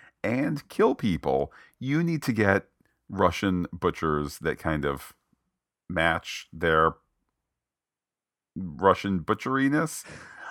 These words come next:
Um, th-, for the, for the, the part that they need to play, which is stage one of three fight guys,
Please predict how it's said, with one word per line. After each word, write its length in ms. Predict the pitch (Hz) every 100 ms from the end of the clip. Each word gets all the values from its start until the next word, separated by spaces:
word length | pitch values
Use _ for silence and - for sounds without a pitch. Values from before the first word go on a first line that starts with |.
| -
Um, 540 | - 135 135 135 131 - _ _ _ _ _ _ -
th-, 240 | 143 113 107 _ -
for 300 | - 139 143
the, 120 | 131 -
for 160 | -
the, 280 | 113 110 92 -
the 160 | 98
part 360 | 101 - 131 -
that 140 | 110
they 140 | 101 101
need 180 | 101 -
to 80 |
play, 360 | 87 95 73 73
which 240 | 78 78
is 340 | 82 76 71 - - -
stage 400 | - - 98 95
one 240 | 85 87
of 120 | 85 76
three 440 | - 92 82 80
fight 340 | - 82 76
guys, 500 | - 57 52 53 -